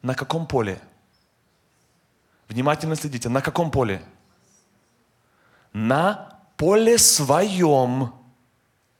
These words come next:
Дальше. «Придя же, рабы домовладыки». Что значит домовладыка? Кто знает английский, там написано owner. В переводе «хозяин».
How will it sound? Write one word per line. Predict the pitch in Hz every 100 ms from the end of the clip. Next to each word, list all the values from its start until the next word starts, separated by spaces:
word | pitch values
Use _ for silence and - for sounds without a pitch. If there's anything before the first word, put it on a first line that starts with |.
| _ _ _ - - - -
Дальше. | 131 165 147 135 104 - - - -
«Придя | 160 156 214 208
же, | 165 - - _ _ _ _ _ _ _ -
рабы | 160 143 220
домовладыки». | 139 123 190 196 175 196 175 190 123
Что | - 202
значит | 190 160 143
домовладыка? | 151 135 135 120 104 98 76 - _ _ _ - -
Кто | - 151
знает | 156 156
английский, | 135 165 - 139
там | 139
написано | 131 131 - 120 110 - - -
owner. | 180 170 147 127 117 113 - - _ _ _
В | -
переводе | 139 156 185
«хозяин». | 165 160 151 113 104 98 98